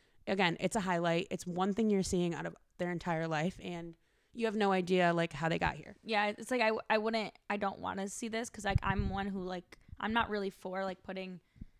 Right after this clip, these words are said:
Speaker 2: like, airing my dirty laundry on social media.
Speaker 1: Mm-hmm.
Speaker 2: But imagine it, instead of a highlight reel,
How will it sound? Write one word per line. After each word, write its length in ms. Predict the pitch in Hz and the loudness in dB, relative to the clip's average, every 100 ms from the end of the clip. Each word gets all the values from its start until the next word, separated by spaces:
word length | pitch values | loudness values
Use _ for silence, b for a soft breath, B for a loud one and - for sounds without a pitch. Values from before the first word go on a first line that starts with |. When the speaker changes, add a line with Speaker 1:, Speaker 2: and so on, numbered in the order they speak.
| B | B
Speaker 2:
like, 100 | 214 - | -14 -8
airing 180 | 190 190 | -6 -6
my 100 | 185 | -6
dirty 180 | 185 | -6
laundry 400 | 185 196 190 202 | -6 -6 -6 -4
on 160 | 196 190 | -4 -4
social 300 | - 190 185 | -6 -10 -12
media. 260 | 185 190 220 | -4 4 6
Speaker 1:
Mm-hmm. 300 | 208 202 208 - - | 8 8 6 -2 -16
Speaker 2:
But 380 | 175 196 208 302 - - | -6 0 2 0 -6 -8
imagine 500 | 247 226 196 214 285 | -4 0 0 0 -2
it, 60 | 285 | -6
instead 280 | 240 - 190 | -6 -4 -4
of 80 | |
a 60 | 202 | -4
highlight 340 | 190 190 196 | -4 -4 -6
reel, 360 | - 254 277 269 | -6 -4 -4 -6